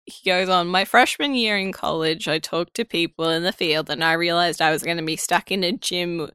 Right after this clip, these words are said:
with basketball, so maybe I wanted to teach something else." <laughs> My freshman English teacher, who,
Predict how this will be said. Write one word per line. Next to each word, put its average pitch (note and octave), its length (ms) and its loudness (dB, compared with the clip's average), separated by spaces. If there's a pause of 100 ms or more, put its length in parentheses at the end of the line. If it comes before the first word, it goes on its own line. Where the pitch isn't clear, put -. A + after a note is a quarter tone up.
(220)
with G3+ 280 -4
basketball, E3 840 4 (360)
so F3 400 2 (340)
maybe G3 380 4
I E3 80 2
wanted E3+ 340 -2
to G#3+ 100 -4
teach F3 320 -6
something F3+ 400 -2
else." - 800 0 (480)
<laughs> - 480 -18
My A3+ 180 4
freshman A#3+ 720 2 (140)
English C4 420 -2
teacher, E3 600 0 (360)
who, A#3+ 320 2